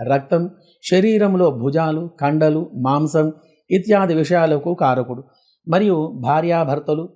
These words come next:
ఇతరుల యందు ద్వేషం కలిగి ఉండుట, అధికమైన శత్రువులు,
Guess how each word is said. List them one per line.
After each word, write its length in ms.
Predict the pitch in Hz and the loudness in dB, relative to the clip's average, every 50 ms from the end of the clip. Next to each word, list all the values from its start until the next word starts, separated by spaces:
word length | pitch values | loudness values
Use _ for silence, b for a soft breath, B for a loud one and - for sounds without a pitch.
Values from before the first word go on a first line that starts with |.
| _ _ _ _ _ - | _ _ _ _ _ -6
ఇతరుల 360 | 160 151 156 226 220 220 220 208 | -4 0 0 2 2 4 4 2
యందు 360 | 196 190 190 180 165 170 151 | 2 2 2 0 0 -2 -2
ద్వేషం 440 | 131 120 147 156 147 - 156 147 139 | 0 2 2 2 2 2 -4 -8 -6
కలిగి 340 | - 143 139 151 156 156 | -4 -4 -2 0 0 0
ఉండుట, 300 | 160 160 160 156 156 160 175 175 175 b b b b b b b | 0 0 0 0 0 -2 -2 -6 -6 b b b b b b b
అధికమైన 600 | 143 147 165 208 202 208 202 202 202 196 190 175 | -2 0 0 2 2 2 0 0 0 0 0 0
శత్రువులు, 600 | 165 - 165 160 - 175 165 160 156 160 165 170 | 0 0 -2 -2 0 -2 -2 0 0 -2 -4 -6